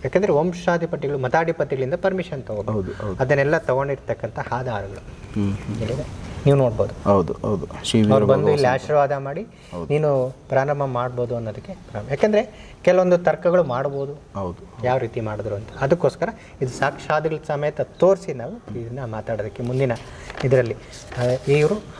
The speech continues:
Speaker 1: ಮೌನೇಶ ಸ್ವಾಮಿಗಳು, ಇವ್ರ ಬಗ್ಗೆನೂ ಹೇಳೋದಕ್ಕೆ ನಾವು ಇಷ್ಟಪಡ್ತೀವಿ. ಮುಂದಿನ ಕಾರ್ಯಕ್ರಮದಲ್ಲಿ ಇವ್ರು ಯಾರು, ಅವ್ರ ಪರಿಚಯ ಹೇಗೆ,
Speaker 2: ಹ್ಮ್.
Speaker 1: ಇವ್ರಿಗೆ ಅವ್ರಿಗೆ ಏನ್ ಸಂಬಂಧ, ಕಾಲಜ್ಞಾನಕ್ಕೆ ಏನ್ ಸಂಬಂಧ ಇದೆ ಅಂತೆಲ್ಲ ಹೇಳ್ತಾ ಮುಂದಿನ ಕಾರ್ಯ ತುಂಬ ಇವತ್ತು ಈ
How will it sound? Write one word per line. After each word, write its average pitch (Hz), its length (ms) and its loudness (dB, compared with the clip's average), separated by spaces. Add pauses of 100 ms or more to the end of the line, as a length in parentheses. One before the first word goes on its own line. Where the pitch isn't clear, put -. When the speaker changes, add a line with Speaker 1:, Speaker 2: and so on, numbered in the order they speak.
(200)
Speaker 1:
ಮೌನೇಶ 143 320 4
ಸ್ವಾಮಿಗಳು, 127 360 2
ಇವ್ರ 131 160 6
ಬಗ್ಗೆನೂ 131 320 2
ಹೇಳೋದಕ್ಕೆ 123 400 -2
ನಾವು 123 140 -4
ಇಷ್ಟಪಡ್ತೀವಿ. 120 580 -4
ಮುಂದಿನ 120 300 0
ಕಾರ್ಯಕ್ರಮದಲ್ಲಿ 120 600 2
ಇವ್ರು 123 160 4
ಯಾರು, 117 220 2
ಅವ್ರ 117 240 0
ಪರಿಚಯ 117 380 0
ಹೇಗೆ, 110 160 -2
Speaker 2:
ಹ್ಮ್. - 480 -4
Speaker 1:
ಇವ್ರಿಗೆ 131 240 6
ಅವ್ರಿಗೆ 120 260 0
ಏನ್ 139 120 0
ಸಂಬಂಧ, 117 320 -4
ಕಾಲಜ್ಞಾನಕ್ಕೆ 120 760 0
ಏನ್ 117 100 -2
ಸಂಬಂಧ 110 320 -4
ಇದೆ 101 180 -4
ಅಂತೆಲ್ಲ 131 520 2
ಹೇಳ್ತಾ 127 420 2 (540)
ಮುಂದಿನ 143 320 6
ಕಾರ್ಯ 123 240 2
ತುಂಬ 135 300 0 (300)
ಇವತ್ತು 123 640 0 (680)
ಈ 113 180 0